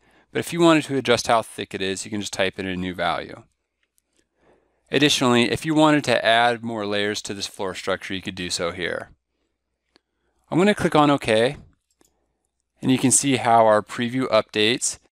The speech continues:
And then next, to remove the roof over the room, uncheck this box that says Roof Over This Room, and click on OK. And in the three D view, you can see how this updates.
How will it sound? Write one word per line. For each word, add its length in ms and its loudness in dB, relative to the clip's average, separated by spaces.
And 180 0
then 180 4
next, 300 0
to 100 -8
remove 460 -2
the 100 -2
roof 380 -8
over 240 -2
the 80 -2
room, 400 -2
uncheck 460 2
this 240 -4
box 400 2
that 100 -6
says 260 -2
Roof 360 -10
Over 260 -6
This 300 -2
Room, 360 0
and 160 -4
click 160 -2
on 160 2
OK. 440 -2
And 220 2
in 80 2
the 100 4
three 300 -4
D 160 -2
view, 220 0
you 160 -2
can 120 -2
see 220 0
how 240 2
this 220 -4
updates. 680 -6